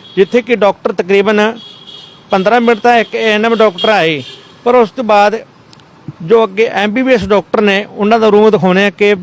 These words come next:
ਉਹਨਾਂ ਨੂੰ ਅਜੇ ਤੱਕ ਲੌਕ ਲੱਗਿਆ ਹੋਇਆ ਹੈ। ਇੱਥੇ ਦੋ, ਅਹ, ਜਾਣੀ ਕਿ ਪੋਰਸ਼ਨ ਬਣੇ ਹੋਏ ਆ।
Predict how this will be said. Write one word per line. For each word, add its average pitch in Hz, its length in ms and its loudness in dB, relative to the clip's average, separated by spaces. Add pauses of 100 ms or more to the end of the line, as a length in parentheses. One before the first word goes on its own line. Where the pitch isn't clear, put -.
(240)
ਉਹਨਾਂ 202 280 2
ਨੂੰ 202 340 0
ਅਜੇ 175 120 2
ਤੱਕ 175 260 -2
ਲੌਕ 160 300 0
ਲੱਗਿਆ 170 340 0
ਹੋਇਆ 170 180 0
ਹੈ। 185 80 -4 (1300)
ਇੱਥੇ 233 640 2 (560)
ਦੋ, 208 540 2
ਅਹ, 185 40 -8 (1000)
ਜਾਣੀ 190 200 -2
ਕਿ 214 120 0
ਪੋਰਸ਼ਨ 208 400 -2 (160)
ਬਣੇ 180 360 -4
ਹੋਏ 208 160 2
ਆ। 202 160 -2